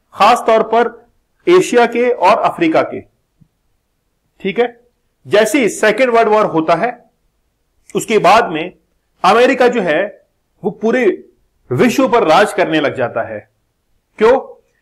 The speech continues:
क्योंकि रशिया जो है वो इतना इन फ्रंट होकर सामने नहीं आता है, लेकिन फिर भी कोल्ड वॉर के दौरान जो कि नाइनटीन फ़ोर्टी फ़ाइव से लेकर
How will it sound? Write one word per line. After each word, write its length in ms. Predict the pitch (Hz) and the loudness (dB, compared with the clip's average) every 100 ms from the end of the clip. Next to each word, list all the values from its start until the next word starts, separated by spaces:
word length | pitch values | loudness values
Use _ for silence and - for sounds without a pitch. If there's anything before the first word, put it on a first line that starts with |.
| _ - | _ -10
क्योंकि 220 | 226 240 | -4 -4
रशिया 480 | 147 170 165 269 - | -2 -2 0 0 0
जो 140 | 247 | 0
है 140 | 190 220 | 0 0
वो 160 | 220 | 0
इतना 220 | 220 240 | 0 -2
इन 240 | 226 214 254 | -2 -2 -2
फ्रंट 280 | 247 240 202 | 0 0 -2
होकर 200 | 208 214 | -4 -2
सामने 420 | 185 180 170 156 | -4 -4 -6 -6
नहीं 140 | 165 | -4
आता 180 | 139 147 | -2 -2
है, 60 | 139 | -2
लेकिन 180 | 165 | -2
फिर 220 | 185 277 226 | -2 -2 0
भी 160 | 160 101 _ _ _ _ - | -4 -6 _ _ _ _ -2
कोल्ड 320 | 214 269 277 | 2 4 4
वॉर 280 | 220 214 226 | 2 2 2
के 120 | 233 | 0
दौरान 480 | 175 160 175 208 233 | 0 2 2 0 -2
जो 80 | 185 | -2
कि 140 | 185 214 | 0 -2
नाइनटीन 720 | 156 156 180 196 262 262 220 _ _ _ _ | 0 0 -2 -2 -2 -2 -6 _ _ _ _
फ़ोर्टी 340 | - 220 269 | 0 2 2
फ़ाइव 300 | 233 208 226 | -2 0 0
से 180 | 220 220 | 2 0
लेकर 640 | 160 214 208 180 202 - | 2 2 2 -2 -2 -12